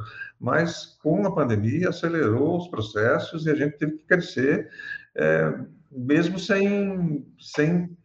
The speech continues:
ter equipamentos ali no momento, né, que foi uma, uma coisa,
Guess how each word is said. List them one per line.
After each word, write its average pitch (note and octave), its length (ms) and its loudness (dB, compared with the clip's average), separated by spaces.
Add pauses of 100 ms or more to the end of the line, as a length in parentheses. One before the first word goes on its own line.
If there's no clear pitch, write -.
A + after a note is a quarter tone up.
(160)
ter E3 140 4
equipamentos F3 760 2
ali B2+ 160 2
no D3+ 100 2
momento, D3+ 460 0
né, C3 120 0
que - 160 -8
foi C#3+ 320 2
uma, A#2+ 360 0
uma G#2 220 2
coisa, B2+ 440 0